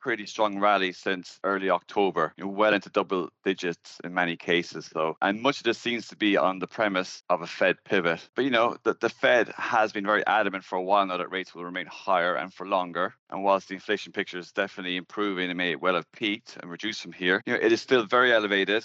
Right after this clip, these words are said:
and it's gonna take a long while for the inflation to revert back to the target levels. And so this, you know, is all gonna weigh on e-, economic activity and on corporate earnings whilst that's taking place.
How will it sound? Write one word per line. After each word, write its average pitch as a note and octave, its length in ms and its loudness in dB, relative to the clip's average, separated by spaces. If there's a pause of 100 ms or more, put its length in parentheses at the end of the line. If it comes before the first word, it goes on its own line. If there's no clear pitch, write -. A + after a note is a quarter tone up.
(160)
and G2 100 -4
it's F#2+ 100 -14
gonna G2 200 -6
take - 180 -8
a F#2 60 -4
long F#2+ 320 2 (100)
while F#2 420 2
for F2+ 220 -10
the F2+ 80 -2
inflation F#2 400 -4
to - 160 -20
revert F#2 380 -2
back F#2+ 260 2
to F#2 240 -8
the F2 180 -2 (160)
target F#2+ 360 0
levels. F2+ 500 -2
And E2+ 100 -20
so G2 220 -2 (100)
this, - 440 0
you G2+ 80 -8
know, G2 80 -2
is F2+ 240 -8
all A2+ 240 6
gonna G2+ 160 -4
weigh G2+ 260 2
on F#2+ 160 -4
e-, F#2 100 -10 (140)
economic F#2 340 -8
activity F#2 680 -4 (120)
and F#2+ 260 4
on F2 160 0
corporate F#2 280 0
earnings F2+ 400 -2
whilst E2+ 260 0
that's F#2 200 2
taking E2 340 -8
place. F2+ 440 -2